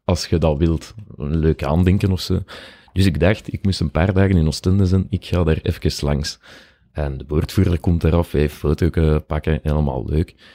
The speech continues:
Die dingen in mijn auto gelegd. En zaterdagmiddag kwam ik terug hier in de stad. Ik was zo parking aan het zoeken en je weet hoe dat, dat gaat. Niet vlak voor de deur, maar zo vier straten verder. En ik heb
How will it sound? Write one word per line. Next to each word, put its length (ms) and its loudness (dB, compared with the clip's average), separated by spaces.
Die 180 -6
dingen 220 2
in 60 4
mijn 180 4
auto 400 2
gelegd. 400 -2
En 180 -2
zaterdagmiddag 920 2
kwam 220 0
ik 120 -6
terug 400 -6
hier 180 -4
in 100 -4
de 60 -10
stad. 280 -4
Ik 100 -20
was 140 -4
zo 100 -6
parking 400 -2
aan 60 2
het 100 -4
zoeken 240 -6
en 100 2
je 80 0
weet 160 -2
hoe 80 2
dat, 140 2
dat 120 0
gaat. 340 -4
Niet 300 4
vlak 300 0
voor 260 0
de 120 0
deur, 280 2
maar 80 2
zo 180 2
vier 340 -2
straten 480 -2
verder. 420 -2
En 160 2
ik 120 0
heb 140 0